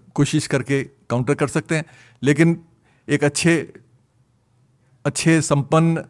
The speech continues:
खुश हिंदुस्तान को, का, की, का इमेजिनेशन या का विजुअलाइज करना, वो तभी पॉसिबल है जब हम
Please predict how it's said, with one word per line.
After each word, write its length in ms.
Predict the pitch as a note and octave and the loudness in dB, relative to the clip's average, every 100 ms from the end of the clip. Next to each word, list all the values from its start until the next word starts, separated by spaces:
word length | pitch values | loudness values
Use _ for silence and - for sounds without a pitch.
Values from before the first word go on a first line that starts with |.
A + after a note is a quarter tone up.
| _ _ _ - | _ _ _ 4
खुश 340 | G#3+ - - _ _ _ _ | 4 4 -4 _ _ _ _
हिंदुस्तान 500 | C#3 C#3+ C#3+ D3 D3 | -2 0 2 4 2
को, 500 | C#3+ D3 C#3+ D3 - - - | 2 0 2 0 -6 -14 -2
का, 160 | C3+ C3 - _ _ - | 0 0 -4 _ _ -8
की, 200 | C#3 B2 | -4 -4
का 180 | G2 B2 | 0 0
इमेजिनेशन 720 | B2+ C3+ C3+ C#3 C3+ C#3+ C3+ | 2 0 2 0 0 -2 -2
या 180 | C3 B2+ | 0 0
का 680 | B2+ _ - A#2+ A#2 A#2 C3+ | -2 _ -10 -2 0 0 0
विजुअलाइज 460 | C3 B2+ C3+ C#3+ | 2 6 6 6
करना, 380 | - C#3+ C#3 C3 _ _ _ _ - | 6 2 2 -2 _ _ _ _ -4
वो 60 | C3+ | -2
तभी 260 | - C#3+ | 2 2
पॉसिबल 420 | F#3+ D3 C#3+ C3 B2 | 6 4 4 0 2
है 120 | C#3+ | 2
जब 180 | C3 B2 | 2 0
हम 200 | C#3 | -2